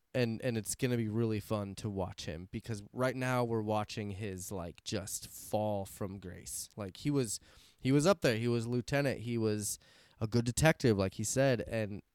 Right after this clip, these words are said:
then he got fired for no reason. He had to go live with his mom. He got a job from his uncle that didn't even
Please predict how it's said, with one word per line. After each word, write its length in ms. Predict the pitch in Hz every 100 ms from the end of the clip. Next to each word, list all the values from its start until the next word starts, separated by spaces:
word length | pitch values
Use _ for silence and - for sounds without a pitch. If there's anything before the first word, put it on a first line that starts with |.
| -
then 160 | 110
he 80 | 113
got 160 | 123 117
fired 380 | - 123 120 104
for 100 | 120
no 140 | 113
reason. 480 | 113 120 131 110 92
He 100 | 107
had 100 | 104
to 60 |
go 60 | 110
live 140 | 107 110
with 120 | 107
his 160 | 107 107
mom. 420 | 101 113 107 92
He 120 | 104
got 180 | 104 104
a 60 | 104
job 320 | 98 101 104
from 140 | 117
his 140 | 110 101
uncle 320 | 113 127 110
that 180 | 98 -
didn't 220 | 135 135
even 340 | 127 127 120